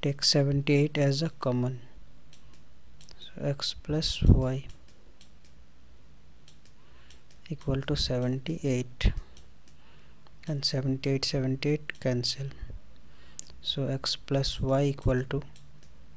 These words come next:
one. So this equation is the third.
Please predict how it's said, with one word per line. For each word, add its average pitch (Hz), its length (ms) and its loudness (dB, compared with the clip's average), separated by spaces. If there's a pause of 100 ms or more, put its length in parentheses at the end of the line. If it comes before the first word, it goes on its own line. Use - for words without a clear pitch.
(1800)
one. 131 480 2 (2250)
So 135 300 -2
this - 280 -2
equation 139 480 4
is 135 160 2
the 180 180 -4 (1700)
third. 139 440 -2